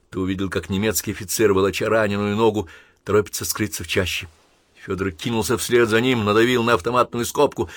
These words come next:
Немец упал лицом вниз, выбросив вперёд руки. По другую сторону поляны вспыхнула перестрелка. Русские и немецкие автоматы обменялись огнём, и всё смолкло. Оседающая пыль мутным облачком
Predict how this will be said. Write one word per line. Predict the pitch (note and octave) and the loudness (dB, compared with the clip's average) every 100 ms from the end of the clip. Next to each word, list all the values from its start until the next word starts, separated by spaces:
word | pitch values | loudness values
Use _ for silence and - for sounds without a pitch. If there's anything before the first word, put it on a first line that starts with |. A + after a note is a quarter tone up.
| - | -16
Немец | - G#2+ G2 A2 | -4 -2 0 0
упал | C3 C3 A#2+ | 2 4 4
лицом | A2 A#2 - A2 | 2 -2 -6 -6
вниз, | G#2+ A2 - - - - | -4 -4 -8 -14 -20 -8
выбросив | G2+ G2 - F#2+ | -6 -4 -8 -10
вперёд | - F#2+ F2+ | -8 -8 -6
руки. | - G2 - _ _ _ _ _ _ _ _ _ _ | -8 -12 -16 _ _ _ _ _ _ _ _ _ _
По | - F#2+ | -10 -2
другую | A#2+ B2 D3 C#3+ | -2 2 4 4
сторону | C#3 - C#3+ C#3 C#3 C3+ | 2 2 4 4 4 4
поляны | C#3 B2+ C#3 C3 C3 | 4 4 4 4 0
вспыхнула | - - C3+ C3+ B2 B2 | -4 -4 -4 -4 -4 -2
перестрелка. | B2+ B2+ - A2+ G#2 - - _ _ _ _ - | -2 -4 0 2 0 -6 -18 _ _ _ _ -2
Русские | A2 C3 A2 - B2 | 2 4 2 0 -4
и | |
немецкие | A#2 B2+ A#2+ - A#2 | -2 -2 -2 0 -2
автоматы | G#2 A2+ A#2+ A2 | 0 2 2 2
обменялись | G2+ G#2 A2 G#2 - | 0 0 0 -2 -4
огнём, | G2+ F#2+ F2 - - | -4 -2 -4 -6 -10
и | A2 | -8
всё | - G2+ | -6 -6
смолкло. | G#2 F2 - _ _ _ _ _ _ _ _ _ _ _ _ _ _ _ _ _ _ _ _ | -6 -10 -14 _ _ _ _ _ _ _ _ _ _ _ _ _ _ _ _ _ _ _ _
Оседающая | - G#2 - B2+ F3 E3+ C#3+ - - D3 | -8 -6 -6 0 2 2 0 -2 0 -2
пыль | - D#3 D3 | -2 0 0
мутным | C#3 C#3+ - C3+ C#3 | 0 -4 -2 -2 -2
облачком | C3 B2 A#2 - A#2+ A2 | -4 -2 -4 -4 -8 -10